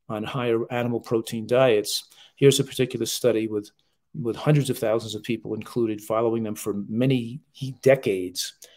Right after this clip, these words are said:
to s-, look at the hard endpoint of death. In other words, these studies have more credence because we're following people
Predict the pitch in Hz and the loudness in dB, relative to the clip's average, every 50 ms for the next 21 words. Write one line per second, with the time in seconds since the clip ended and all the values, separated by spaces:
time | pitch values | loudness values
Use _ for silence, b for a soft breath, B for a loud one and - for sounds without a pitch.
0 | B B B B _ _ _ _ - 139 - - - 156 143 147 131 - 127 117 | B B B B _ _ _ _ -6 -4 -4 -2 0 2 2 2 0 -2 -2 -4
1 | 98 - 139 131 123 123 123 123 120 - - 107 101 98 101 98 87 - - - | -2 0 2 2 4 4 4 4 2 -2 -4 -4 -4 -4 -4 -8 -8 -6 0 2
2 | 101 98 85 - - - - - _ _ _ _ _ _ _ _ - - - 127 | 2 2 2 0 -2 -10 -18 -20 _ _ _ _ _ _ _ _ -10 -4 0 2
3 | 123 113 120 113 110 107 104 104 101 120 135 131 - - 127 117 113 110 - 117 | 2 4 2 2 2 2 0 0 -2 -2 -2 -2 -2 -2 0 0 0 -2 -2 -4
4 | 107 104 104 98 - - - - 151 139 110 95 95 - - - - - _ _ | -6 -4 -6 -6 -6 -6 -2 0 2 2 2 0 -4 -8 -8 -10 -10 -12 _ _
5 | _ _ _ _ _ _ _ _ - - _ _ 120 - 110 107 104 101 - - | _ _ _ _ _ _ _ _ -20 -20 _ _ -8 -8 -4 -4 -4 -6 -2 0
6 | 139 127 127 123 117 117 110 - - 107 101 - - 95 95 95 | 0 0 2 0 0 -2 -6 -8 -8 -10 -8 -6 -6 -8 -8 -8